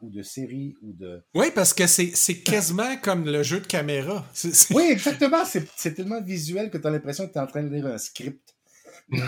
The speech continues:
Speaker 1: <laughs> mais avec une
Speaker 2: Soit
Speaker 1: richesse de
Speaker 2: so-, soit ça ou on est ruiné par la T V, justement, parce
Speaker 1: Ça se peut.
Speaker 2: qu'on, on l'imagine comme ça. Mais, euh, c-, ça, quand ils vont le mettre à la T V, pas si,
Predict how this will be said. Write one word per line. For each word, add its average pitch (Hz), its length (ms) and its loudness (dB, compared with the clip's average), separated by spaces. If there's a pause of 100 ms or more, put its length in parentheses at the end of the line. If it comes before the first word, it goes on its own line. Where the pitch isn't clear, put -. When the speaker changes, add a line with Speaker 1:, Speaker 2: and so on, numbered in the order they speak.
Speaker 1:
<laughs> - 120 -8
mais 139 100 2
avec 147 240 4
une 135 200 -2
Speaker 2:
Soit 117 120 -4
Speaker 1:
richesse 143 380 -6
de 98 220 -8
Speaker 2:
so-, - 220 -2 (320)
soit 185 240 0
ça 240 160 4
ou 220 100 4
on 151 140 4
est 151 100 4
ruiné 156 520 2
par 143 160 0
la 139 100 0
T 127 260 -2
V, 123 180 -4
justement, 143 520 -6
parce - 200 -4
Speaker 1:
Ça - 40 -8
se - 60 -8
peut. 110 80 -6
Speaker 2:
qu'on, 131 360 -2
on 135 80 -4
l'imagine 123 480 -4
comme 123 160 -8
ça. - 140 -10 (300)
Mais, 127 240 0
euh, 110 340 -6
c-, - 220 -6
ça, 135 420 0 (500)
quand 202 300 4 (140)
ils 151 160 -4
vont 143 140 0
le 139 80 -2
mettre 147 220 -4
à 147 40 0
la 131 80 0
T 131 240 -4
V, 139 280 -8 (160)
pas 143 240 0
si, 147 440 0